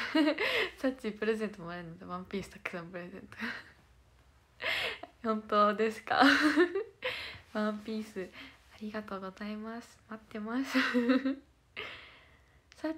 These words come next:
チー可愛いって声たくさん来ました。えー、本当ですか？ありがとうございます。キュン。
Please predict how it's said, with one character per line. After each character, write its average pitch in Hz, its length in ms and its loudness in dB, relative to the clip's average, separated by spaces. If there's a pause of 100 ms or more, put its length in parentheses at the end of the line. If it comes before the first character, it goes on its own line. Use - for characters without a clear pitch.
チ - 160 -8
ー 196 80 -4
可 196 220 -10
愛 220 160 -4
い 220 40 -10
っ - 20 -20
て 214 100 -18
声 190 200 -14
た 208 120 -16
く - 40 -20
さ - 80 -20
ん - 20 -20 (260)
来 - 120 -20
ま - 120 -20
し - 60 -20
た。 - 100 -20 (260)
え 330 340 6
ー、 320 80 -4 (960)
本 269 220 0
当 285 120 0
で 285 120 2
す 285 140 -8
か？ 185 120 0
あ 180 300 -4 (840)
り - 60 -20
が - 60 -20 (100)
と - 120 -20
う 240 100 -20
ご - 80 -14
ざ - 40 -20 (100)
い - 200 -18
ま - 80 -20
す。 - 40 -20 (1600)
キ - 120 -8
ュ 196 80 -6
ン。 202 100 -14